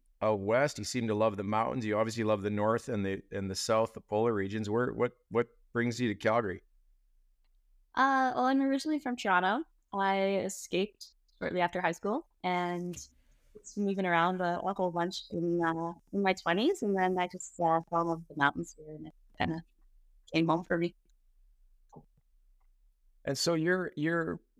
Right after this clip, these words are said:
Speaker 1: would you say you started off as a photographer before you got into this other stuff, or were you a wilderness guide first? How do, what was the, what was the start of your, of your adventure career, your adventure life?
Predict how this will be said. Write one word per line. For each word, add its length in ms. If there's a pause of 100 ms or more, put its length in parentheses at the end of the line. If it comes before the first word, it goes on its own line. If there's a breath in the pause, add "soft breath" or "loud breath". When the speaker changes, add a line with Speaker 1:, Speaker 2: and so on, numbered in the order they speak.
(360)
Speaker 1:
would 200
you 120
say 180
you 120
started 340
off 240
as 120
a 60
photographer 680
before 320
you 120
got 160
into 240
this 300
other 220
stuff, 400
or 80
were 120
you 320
a 60
wilderness 440
guide 320
first? 340
How 120
do, 340
what 280
was 220
the, 360 (480)
what 200
was 120
the 100
start 420
of 140
your, 380 (760)
of 160
your 440
adventure 480
career, 520
your 120
adventure 420
life? 420